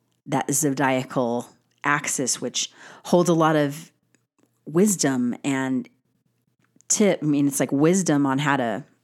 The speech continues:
how to live and how to evolve, really. The way, this is the way I look at the zodiac. I always talk about the evolution of the zodiac. Part of the pol-, understanding the polarity in these full moons is understanding the balance between spring and fall, the balance between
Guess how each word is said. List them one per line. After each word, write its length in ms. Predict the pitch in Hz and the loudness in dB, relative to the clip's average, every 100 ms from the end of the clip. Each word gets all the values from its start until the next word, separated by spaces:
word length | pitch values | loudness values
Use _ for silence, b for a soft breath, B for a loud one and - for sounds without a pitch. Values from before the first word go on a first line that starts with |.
| _ _ | _ _
how 180 | - 156 | -6 -4
to 60 | 131 | -4
live 300 | 147 165 139 | -4 -4 -4
and 100 | 151 | -6
how 140 | 143 | -4
to 400 | 139 135 135 - 151 | -4 -4 -6 -8 -6
evolve, 580 | 147 147 76 - - | -4 -2 -2 -2 -4
really. 380 | 139 139 127 160 | -4 -4 -4 -4
The 140 | 220 160 | -2 0
way, 140 | 160 | 2
this 160 | 147 165 | 0 -2
is 40 | 151 | 0
the 60 | |
way 100 | 147 | 0
I 80 | 139 | 0
look 180 | 135 135 | -2 -4
at 80 | 139 | -6
the 80 | |
zodiac. 600 | 131 143 151 98 71 - - B B B B 147 | -4 -2 -2 -4 -6 -10 -20 B B B B -2
I 60 | |
always 120 | 135 | -2
talk 200 | - 127 | 0 -4
about 200 | 147 127 | -4 -4
the 120 | - 135 | -4 -4
evolution 420 | 135 131 127 123 | -2 -2 0 -2
of 40 | |
the 60 | 123 | -2
zodiac. 480 | 143 151 131 - - B B B - | 0 0 -2 -6 -12 B B B -10
Part 340 | - 170 170 | 0 2 4
of 140 | 165 143 | 2 0
the 60 | |
pol-, 300 | 156 - 147 - | -4 0 0 2
understanding 640 | 156 151 - 160 151 143 | 2 2 0 0 2 2
the 60 | 139 | 0
polarity 600 | - 135 151 220 190 143 | -2 0 2 2 2 0
in 100 | 139 | 0
these 240 | 131 131 | 0 -2
full 340 | - - 139 135 | -4 -2 0 0
moons 460 | 151 233 156 139 | 2 2 2 0
is 220 | 131 139 | -2 -2
understanding 640 | 139 135 127 - 131 131 131 | 0 -2 -2 -2 -2 -2 -2
the 60 | |
balance 520 | 131 135 196 156 147 | -2 -2 0 -2 -4
between 580 | - 139 - 147 131 123 B B B B - | -6 -6 -4 -4 -4 -8 B B B B -8
spring 500 | - - 151 139 135 | -6 0 2 2 2
and 180 | 139 | -2
fall, 440 | - 185 - - - _ _ _ B B B - | -2 -2 -4 -8 -16 _ _ _ B B B -8
the 100 | 147 | -2
balance 460 | 147 139 143 143 | 0 2 0 -2
between 600 | - 143 - 143 135 135 | -4 -2 0 0 0 -2